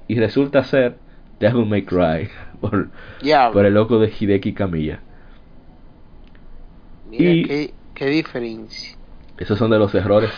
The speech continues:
Speaker 1: eh, eh, que se agradecen. Que fue
Speaker 2: <laughs>
Speaker 1: inventando y, y sale esa bacanería cualquiera.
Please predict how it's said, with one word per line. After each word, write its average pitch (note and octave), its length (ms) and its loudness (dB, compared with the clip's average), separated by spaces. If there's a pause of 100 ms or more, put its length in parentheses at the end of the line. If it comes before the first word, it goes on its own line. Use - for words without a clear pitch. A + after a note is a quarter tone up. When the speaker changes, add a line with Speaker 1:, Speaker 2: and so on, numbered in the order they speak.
(160)
Speaker 1:
eh, - 200 -4
eh, D#2+ 320 -2
que F#2+ 120 -2
se G2+ 100 0
agradecen. F2 520 0 (1900)
Que - 100 2
fue G2 160 2
Speaker 2:
<laughs> - 20 4
Speaker 1:
inventando A2+ 600 2
y, F2+ 260 -2 (220)
y - 40 -12
sale D#2+ 220 -4
esa E2 140 -4
bacanería F2+ 560 -2
cualquiera. E2+ 480 -4